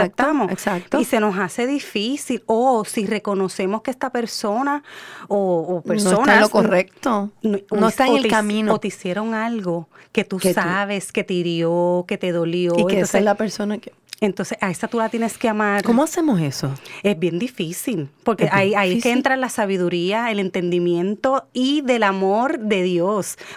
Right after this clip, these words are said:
Speaker 1: para poderlo sobrellevar, porque es bien difícil. Nos, nos ha pasado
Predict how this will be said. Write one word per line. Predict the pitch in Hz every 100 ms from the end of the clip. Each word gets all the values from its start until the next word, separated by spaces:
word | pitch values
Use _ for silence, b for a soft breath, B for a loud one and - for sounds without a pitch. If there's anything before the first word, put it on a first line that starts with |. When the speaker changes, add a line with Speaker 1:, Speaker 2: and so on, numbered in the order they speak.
| B
Speaker 1:
para | 202 196
poderlo | 190 185 180 175
sobrellevar, | - 233 247 208 170 202
porque | 233 -
es | 175
bien | 190
difícil. | 208 233 240 262 208
Nos, | 208 196
nos | 208 196
ha | 202
pasado | 214 - 247 277